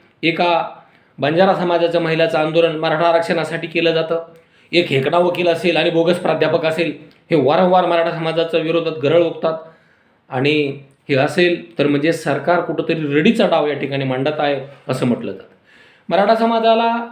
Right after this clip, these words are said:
न मागितलेलं दहा टक्के आरक्षण दिलं, ज्यामुळे ईडब्ल्यूएसचा घात झाला. त्यावेळेस मराठा समाजाचे काही लोक गुलाल उधळत होते,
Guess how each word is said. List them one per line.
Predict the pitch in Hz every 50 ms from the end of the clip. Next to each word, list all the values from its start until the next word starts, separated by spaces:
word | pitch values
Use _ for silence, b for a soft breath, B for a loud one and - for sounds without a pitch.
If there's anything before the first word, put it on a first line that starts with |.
| -
न | 180 190
मागितलेलं | 220 226 226 226 226 240 233 233 233 233 233
दहा | 226 208 208 214
टक्के | 247 226 208 220
आरक्षण | 220 220 214 214 226 220 220
दिलं, | 226 220 220
ज्यामुळे | 214 220 220 220 220 220
ईडब्ल्यूएसचा | 214 208 208 202 214 220 214 - - - 214
घात | 202 196 202 196 208
झाला. | 196 202 196 196 196 - - - - - _ _ b b b b b b b b b b b b b b b b -
त्यावेळेस | 190 190 202 226 240 277 277 269
मराठा | 247 240 233 233 240 262 254
समाजाचे | 262 262 254 247 240 240 233 - 240 240 247 254 247 - -
काही | 202 202 214 214
लोक | 202 202 214 220 202 190 196 - - - - - - 170
गुलाल | 175 220 254 247 226
उधळत | 202 180 175 156 -
होते, | 117 120 117 104 101